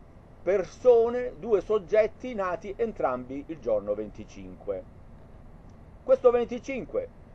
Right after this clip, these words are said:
io l'ho spiegato più di una volta, risulta proprio in quel Genesi trentotto, perché al momento della nascita,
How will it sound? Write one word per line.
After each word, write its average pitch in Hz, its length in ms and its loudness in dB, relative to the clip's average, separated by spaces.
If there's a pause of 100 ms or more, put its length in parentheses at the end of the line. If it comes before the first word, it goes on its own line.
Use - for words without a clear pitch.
(140)
io 240 200 6
l'ho 139 120 6
spiegato 165 540 0
più 202 200 -10
di 151 60 -10
una 143 140 -2
volta, 120 480 2
risulta 190 760 -4 (420)
proprio 127 460 4
in 120 140 -6
quel 123 260 -4
Genesi 113 500 -2
trentotto, 95 800 -10 (1300)
perché 147 540 0 (580)
al 117 140 -4
momento 156 420 0
della 113 260 0
nascita, 87 720 -10